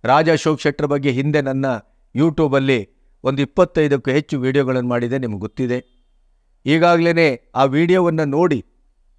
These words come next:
ಕರ್ನಾಟಕದ ಸಾವಿರ ಸಾವಿರ ಜನ, "ನಾವು ರಾಜ್ ಅಶೋಕ್ ಶೆಟ್ಟರ್ ಹತ್ರ ಟ್ರೈನಿಂಗ್ ತಗೋಬೇಕು,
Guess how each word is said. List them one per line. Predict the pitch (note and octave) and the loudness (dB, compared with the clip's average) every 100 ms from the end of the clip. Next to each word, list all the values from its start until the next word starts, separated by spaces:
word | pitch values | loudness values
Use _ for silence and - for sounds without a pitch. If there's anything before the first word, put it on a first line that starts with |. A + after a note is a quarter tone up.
| _ _ | _ _
ಕರ್ನಾಟಕದ | - D3 F3+ F#3 F3 E3+ D#3 A#2 - _ - | -4 0 2 2 2 2 2 0 -6 _ -2
ಸಾವಿರ | D#3+ F3+ F#3 F3+ | 4 4 4 0
ಸಾವಿರ | D#3+ D#3+ G3 F#3 | 2 2 2 0
ಜನ, | C#3 A2+ F2 _ _ _ _ _ _ _ _ _ _ _ _ B2 | -2 -6 -8 _ _ _ _ _ _ _ _ _ _ _ _ 2
"ನಾವು | D#3 G3 G3+ | 4 4 4
ರಾಜ್ | F#3 F3 F3 | 4 4 2
ಅಶೋಕ್ | D3+ E3+ - | 0 -2 -2
ಶೆಟ್ಟರ್ | D3+ D3+ | 0 0
ಹತ್ರ | C#3+ C#3 | 0 -2
ಟ್ರೈನಿಂಗ್ | C3 C#3 C#3 C3+ | -2 -2 -2 -2
ತಗೋಬೇಕು, | C3 B2+ A#2+ C#3+ C#3+ B2+ | -2 -2 -4 0 -2 -2